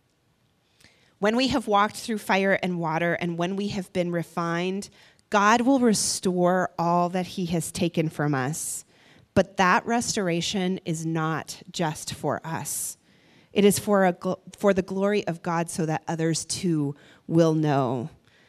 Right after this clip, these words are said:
And this is where we get to verse twenty-eight. And I tell you what, I,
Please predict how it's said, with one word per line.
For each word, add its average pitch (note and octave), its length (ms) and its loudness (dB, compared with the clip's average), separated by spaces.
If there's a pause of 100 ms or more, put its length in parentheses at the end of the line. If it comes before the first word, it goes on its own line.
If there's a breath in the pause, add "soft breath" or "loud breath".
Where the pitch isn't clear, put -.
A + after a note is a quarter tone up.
(840 soft breath)
And F3+ 220 -2
this G3+ 220 0
is A3 160 -4
where G3+ 140 -2
we F#3 100 -2
get E3 200 -4
to F3+ 140 -6
verse E3 280 -6
twenty-eight. D#3+ 580 -4
And F3+ 120 -8
I F#3+ 100 -4
tell A3 220 -6
you G3+ 120 -2
what, F#3 240 -2
I, - 120 -10